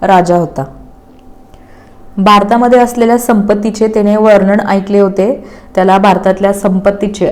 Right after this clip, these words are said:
आकर्षण वाटू लागले, म्हणून त्याने भारतावरती स्वारी करण्याचे ठरवले होते. ठीक आहे, त्यानंतर पुढचा प्रश्न पाहूयात. भारतावर आक्रमण करण्यासाठी बाबरला कोणी निमंत्रित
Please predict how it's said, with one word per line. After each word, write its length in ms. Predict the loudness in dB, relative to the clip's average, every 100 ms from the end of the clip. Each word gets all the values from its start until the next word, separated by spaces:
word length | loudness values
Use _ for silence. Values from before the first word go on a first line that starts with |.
| -2
आकर्षण 480 | -2 0 -2 -2 -2
वाटू 280 | 0 0
लागले, 400 | 0 0 2 0
म्हणून 320 | 0 -2 0 0
त्याने 400 | 0 -2 -6 -10 -20 -20 -14
भारतावरती 920 | -6 -2 0 0 -2 -2 0 -2 -4
स्वारी 360 | -4 -2 -2 0
करण्याचे 420 | 0 -2 -2 -4
ठरवले 380 | -2 0 0 -4
होते. 320 | -6 -10 -16 -18 -20 -20 -20 -20 -20 -20 -20 -20 -20 -20 -20 -10
ठीक 160 | -6 -4
आहे, 240 | -4 -6 -8 -14 -20 -12
त्यानंतर 340 | -8 -6 -4
पुढचा 380 | -6 -4 -4 -2
प्रश्न 340 | -2 -4 -6 -4
पाहूयात. 480 | -2 -2 -2 -4 -6 -14 -20 -20 -20 -20 -20 -20 -10
भारतावर 640 | -6 -2 -2 -2 -2 -2 -2
आक्रमण 640 | -2 -4 -4 -4 -2 -2
करण्यासाठी 760 | -2 -2 -4 -4 -6 -6 -4 -4
बाबरला 760 | -2 -2 -2 -4 -6 -4 -4 -4
कोणी 540 | -6 -6 -4 -2 -4
निमंत्रित 520 | -4 -6 -6 -6 -6